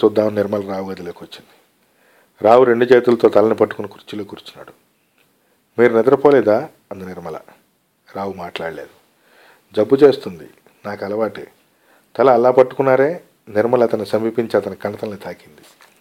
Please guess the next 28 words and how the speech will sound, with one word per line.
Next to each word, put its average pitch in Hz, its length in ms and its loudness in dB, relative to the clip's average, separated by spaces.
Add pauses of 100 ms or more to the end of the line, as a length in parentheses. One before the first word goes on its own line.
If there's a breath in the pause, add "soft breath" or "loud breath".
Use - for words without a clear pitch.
(680 soft breath)
"అవి 110 120 4
కొట్టుకుంటున్నాయి." 101 640 -2 (720)
"తలనొప్పి 135 340 2
ఎక్కువగా 127 360 2
ఉందా?" 104 400 0 (380)
"అంత 101 200 -8
ఎక్కువగా 110 360 0
లేదు." 85 280 -12 (2000 loud breath)
నిర్మల 135 260 2
తన 131 160 2
గదిలోకి 120 400 4
వెళ్ళి 117 140 6
అమృతాంజనంతో 107 640 -6
తిరిగి 92 300 -20
వచ్చింది. 69 400 -20 (640)
"చేతులు 131 220 4
తీయండి, 131 320 4
రాస్తాను." 117 440 -2 (200)
"నాకు 107 160 -10
చెప్పలేదే, 139 640 2 (140)
ఎందుకు 127 280 -8
ఒక్కరు 123 220 -2
అలా 120 180 2
బాధపడతారు?" 113 640 -4 (260)
అని 104 100 -12
అతని 101 180 -14
కణతల్ని 104 400 -10
తాకబోయింది. 73 680 -16